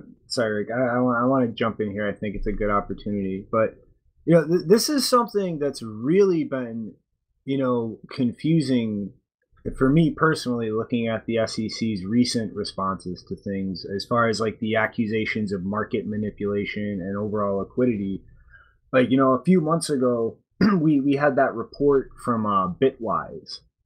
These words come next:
that actually analyzed the, the trading volume on all the different exchanges in the platform and kind of, like, isolated those ten major exchanges that actually show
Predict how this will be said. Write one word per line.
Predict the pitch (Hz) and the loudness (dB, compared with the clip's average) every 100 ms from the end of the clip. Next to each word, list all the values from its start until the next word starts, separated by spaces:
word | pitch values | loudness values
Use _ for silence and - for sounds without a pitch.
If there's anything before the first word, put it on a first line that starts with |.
| _ | _
that | 127 131 | 2 4
actually | 127 - - 127 117 | 4 0 -2 -2 -2
analyzed | 120 135 139 123 104 95 92 90 - | -2 0 0 2 2 0 -2 -6 -8
the, | 95 101 98 | -2 0 0
the | 98 | -2
trading | 87 120 127 123 104 | 0 2 4 2 0
volume | 95 95 95 92 90 | 0 2 0 -2 0
on | 98 | 0
all | 98 95 | 2 2
the | 95 | 0
different | 92 90 98 92 | -4 -6 -6 -8
exchanges | - 107 113 104 95 | -6 -2 0 0 -4
in | |
the | 92 | -6
platform | - 92 92 98 95 98 | -2 0 0 -2 -2 -2
and | 95 | -2
kind | 113 117 | 0 0
of, | 110 98 | 0 0
like, | 98 87 | -2 -2
isolated | 110 143 - 123 101 95 92 90 - _ _ _ _ | 0 0 2 0 2 0 -2 -6 -12 _ _ _ _
those | 123 117 - | 0 0 -4
ten | - 131 127 123 | -6 0 4 4
major | 110 110 101 101 | 2 -2 -2 -2
exchanges | 98 - - 117 120 120 98 92 87 104 | -4 -4 -4 0 2 2 0 -4 -6 -4
that | - | -4
actually | 95 104 - - 104 95 | 0 0 0 -4 -2 0
show | - 117 110 107 98 95 | 0 2 2 2 0 -2